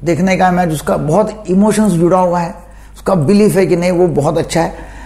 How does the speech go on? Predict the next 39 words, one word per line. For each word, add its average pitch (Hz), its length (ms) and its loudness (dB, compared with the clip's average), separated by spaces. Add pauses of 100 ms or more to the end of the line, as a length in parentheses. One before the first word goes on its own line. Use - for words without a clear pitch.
अभी 214 140 4
हमको 233 220 2
देखना 220 300 2
है 226 160 0
कि 240 380 -6 (380)
वो 175 220 0
जो 107 380 2 (800)
अभी 165 160 2
जा 160 220 2
रहा 190 120 2
है 180 80 2
उधर, 170 240 2
बीच 180 300 0
में 240 140 4
वो 220 140 4
रुक 196 220 4
जाता 185 240 0
है, 208 100 0
एक 202 180 -4
पान 175 180 0
टपरी 180 280 2
के 175 80 2
ऊपर 180 280 2
मैच 175 280 2
चालू 175 280 0
है, 196 60 4
चिल्लाना 175 480 0
चीखना 160 340 -2
चालू 160 220 2
है, 180 60 2
मैच 156 280 2
में 170 200 0
बड़ी 165 140 2
जोर 156 260 2
से 160 100 -2
लगाई 151 280 2
हुई 156 120 2
है 151 80 4
commentary, 147 500 0